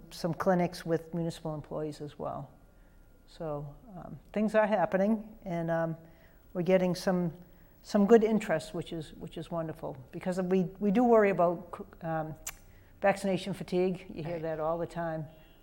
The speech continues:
Speaker 1: um, but it is an, a different vaccine, um, and it is worth,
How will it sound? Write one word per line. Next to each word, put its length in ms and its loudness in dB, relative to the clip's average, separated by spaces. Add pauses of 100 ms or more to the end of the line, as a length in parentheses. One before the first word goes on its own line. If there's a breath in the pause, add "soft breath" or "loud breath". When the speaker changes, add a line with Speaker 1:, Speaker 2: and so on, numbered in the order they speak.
(120 loud breath)
Speaker 1:
um, 180 -2
but 180 2
it 120 8
is 160 8
an, 260 2
a 60 2
different 400 -2 (340)
vaccine, 600 -2 (580 soft breath)
um, 320 -4
and 140 -6
it 100 -4
is 240 -4
worth, 400 -4